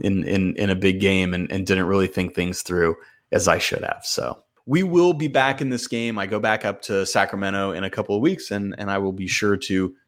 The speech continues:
jump in this game again and hopefully have some more hands from it for you guys. So I appreciate y'all listening. If you have a quick minute, man, jump in, give me some stars, maybe even drop a review. We, we, I actually don't have that many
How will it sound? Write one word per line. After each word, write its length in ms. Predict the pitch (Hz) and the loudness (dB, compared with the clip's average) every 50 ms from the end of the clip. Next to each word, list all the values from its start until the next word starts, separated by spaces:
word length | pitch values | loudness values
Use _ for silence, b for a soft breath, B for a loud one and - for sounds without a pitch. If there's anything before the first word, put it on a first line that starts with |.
| b - | b 0
jump 240 | - 123 117 110 - | 4 4 4 6 4
in 80 | 107 104 | 2 2
this 160 | 101 92 - | 2 0 0
game 200 | - 104 95 92 | -2 0 0 0
again 280 | 92 90 95 95 104 98 | 0 0 0 0 0 -2
and 100 | 92 92 | -4 -4
hopefully 320 | 98 98 - - 98 95 | -4 -4 -2 0 -2 0
have 260 | 87 95 92 90 90 | 0 2 0 0 0
some 140 | - - 92 | -2 -4 -2
more 140 | 90 90 90 | 0 0 0
hands 400 | 95 107 101 101 95 92 90 - | 2 2 2 2 2 0 -2 -2
from 240 | - 92 87 87 87 | -2 -2 0 0 0
it 140 | 87 - - b b b b b _ _ - | -2 -4 -6 b b b b b _ _ 0
for 80 | - | 2
you 160 | 107 95 92 87 | 2 2 2 0
guys. 460 | 90 82 - - - - - - - - | -2 -4 -6 -8 -12 -16 -18 -18 -16 -12
So 360 | - - - 90 87 87 - - B B B B B B B B | -4 2 4 4 4 2 0 -6 B B B B B B B B
I 120 | - 175 | 4 6
appreciate 440 | 180 170 - 185 170 - 180 165 139 | 6 6 6 4 4 6 6 6 8
y'all 240 | 143 135 123 123 123 | 8 8 8 8 6
listening. 480 | 123 113 - - 123 113 110 107 - | 6 4 2 2 0 0 0 0 -2
If 160 | - 113 - | -4 -4 2
you 60 | 131 131 | 4 4
have 140 | 143 151 | 6 4
a 60 | 151 143 | 4 2
quick 280 | - - 139 - - | 2 2 2 2 2
minute, 300 | 117 110 107 104 101 95 | 0 0 0 0 0 0
man, 400 | 85 107 107 104 104 104 101 101 - b b | 0 0 0 0 0 0 -2 -4 -8 b b
jump 260 | - 175 190 196 - 156 | 2 4 4 6 8 8
in, 480 | 135 143 143 139 139 139 135 - - - _ _ _ - | 8 8 8 6 4 2 0 -4 -10 -20 _ _ _ 2
give 100 | 160 165 | 2 2
me 100 | 190 180 | 4 2
some 180 | - - 165 143 | 0 0 -2 -2
stars, 800 | - - - 143 127 131 131 131 127 127 123 120 - - - _ - | -2 2 6 8 8 8 8 8 6 6 4 2 -2 -8 -14 _ -6
maybe 420 | 127 135 147 165 180 196 196 196 196 | -2 2 4 4 4 4 2 2 2
even 300 | 196 196 165 175 175 156 | 2 0 0 -2 -2 2
drop 300 | 147 151 147 147 147 156 | 4 4 4 4 4 2
a 40 | |
review. 440 | 147 143 135 123 117 113 113 117 117 110 | 2 2 2 2 2 2 4 4 4 4
We, 220 | 104 87 80 - b b b | 2 -2 -4 -8 b b b
we, 140 | 143 156 160 - - | 0 0 0 0 0
I 120 | 127 139 | 0 2
actually 340 | 160 190 262 262 - 277 175 131 | 2 2 2 0 -2 -4 -4 -4
don't 360 | 107 - 127 120 139 - - | -2 2 2 2 2 2 -2
have 440 | - - 110 113 120 120 101 98 - | -6 -6 -4 -2 -2 -2 -2 -2 2
that 240 | 101 98 107 - 117 | 4 4 4 4 2
many 500 | 120 117 113 117 117 117 113 110 107 | 2 2 4 4 4 4 2 0 -2